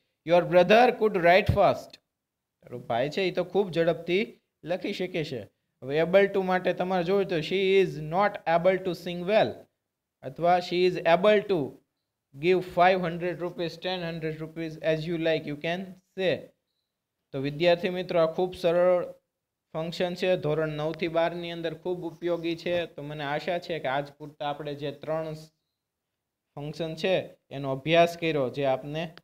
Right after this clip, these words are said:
આવડી ગયો છે. તો વિદ્યાર્થી મિત્રો, આજે મેં તમને ફંક્શન શીખવાડ્યા છે, at least આ ફંક્શન છે એનો એકથી બે ત્રણ વાર એનો ઉપયોગ કરો, એના ઉપરથી પાંચથી દસ સેન્ટેન્સ બનાવવા માટે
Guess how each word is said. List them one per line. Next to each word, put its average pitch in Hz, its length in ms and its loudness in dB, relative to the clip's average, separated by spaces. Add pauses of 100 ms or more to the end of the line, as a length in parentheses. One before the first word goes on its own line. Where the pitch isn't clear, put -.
(180)
આવડી 151 380 -4
ગયો 160 180 0
છે. 165 180 -6
તો 160 140 -6
વિદ્યાર્થી 170 520 2
મિત્રો, 170 360 -2
આજે 160 460 2
મેં 202 240 0
તમને 185 260 -2
ફંક્શન 175 520 -8
શીખવાડ્યા 190 680 2
છે, 131 100 -2 (400)
at 151 180 0 (120)
least 196 280 0
આ 147 220 0
ફંક્શન 175 420 -6
છે 175 120 -8
એનો 165 320 -6
એકથી 156 360 -4
બે 156 260 -2
ત્રણ 165 360 -6
વાર 165 140 4
એનો 160 260 -4 (460)
ઉપયોગ 165 420 0
કરો, 175 300 2
એના 160 360 -2
ઉપરથી 156 320 -6
પાંચથી 151 480 -6
દસ 156 300 -6
સેન્ટેન્સ 151 480 -10
બનાવવા 147 480 -6
માટે 139 340 -8